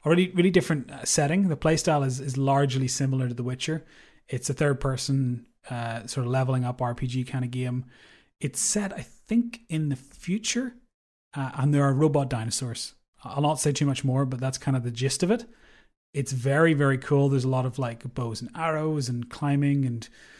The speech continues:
uh, swinging from things and, and sort of, uh, parkour type elements, which are really good fun. Uh, the game itself is very, very pretty. It looks really nice. Um,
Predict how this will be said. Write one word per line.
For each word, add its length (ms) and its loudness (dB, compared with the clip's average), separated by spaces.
uh, 80 -14
swinging 500 2
from 200 2
things 340 4
and, 180 -2
and 240 -10
sort 160 -6
of, 320 -10
uh, 120 -16
parkour 600 0
type 220 0
elements, 420 -2
which 140 -4
are 60 0
really 160 -2
good 120 -4
fun. 360 2
Uh, 80 -12
the 80 -4
game 220 2
itself 420 0
is 100 0
very, 160 -4
very 180 -8
pretty. 280 -2
It 120 -10
looks 320 -4
really 180 0
nice. 400 -8
Um, 520 -4